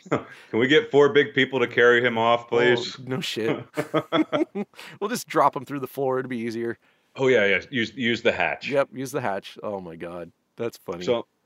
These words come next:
Speaker 1: it's funny, though. I'm actually looking at, instead of doing level four improv, going back to, uh, Theater Lab, which is one of the other places I've taken acting lessons.
Speaker 2: Ooh.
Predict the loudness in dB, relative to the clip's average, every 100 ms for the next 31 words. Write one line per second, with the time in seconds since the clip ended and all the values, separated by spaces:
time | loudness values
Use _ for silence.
0 | _ _ -14 -12 -4 -2 2 4 4 4
1 | 2 0 0 2 2 4 2 4 2 0
2 | -2 -6 -6 4 4 6 6 6 6 4
3 | 2 4 4 2 4 6 6 4 -2 -4
4 | 0 2 2 -2 -4 2 4 4 2 2
5 | 0 -4 -2 0 0 0 -2 -4 2 6
6 | 6 4 0 -2 -4 -4 -2 0 2 2
7 | 4 2 4 2 2 2 2 2 0 0
8 | -4 -4 -6 -6 -6 -4 -2 -2 -2 -6
9 | -10